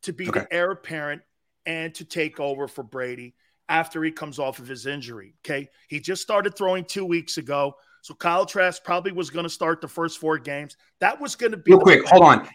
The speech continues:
Speaker 2: Just for, in the Bay, like, that's huge news. The fact we don't, we don't, we didn't know that he started throwing two,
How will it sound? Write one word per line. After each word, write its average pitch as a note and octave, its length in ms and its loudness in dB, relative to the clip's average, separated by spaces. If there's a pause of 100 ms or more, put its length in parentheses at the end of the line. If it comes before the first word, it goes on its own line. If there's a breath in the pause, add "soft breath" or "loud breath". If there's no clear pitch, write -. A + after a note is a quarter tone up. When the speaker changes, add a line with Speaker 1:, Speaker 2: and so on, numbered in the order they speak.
(140)
Speaker 2:
Just F#3 320 6
for, G#3 140 4
in F3 100 10
the D#3+ 80 8
Bay, C#3+ 300 10
like, D3 160 8
that's D#3 180 10
huge C3+ 240 0
news. A#2+ 240 -4
The - 80 -4
fact D3 220 4
we G#3 160 10
don't, G3 120 8
we G3+ 120 6
don't, F#3 260 4
we G#3 80 4
didn't G#3 160 2
know F#3+ 180 6
that D3+ 120 2
he C#3+ 80 -6
started C3+ 240 0
throwing B2 200 -4
two, A#2+ 300 -8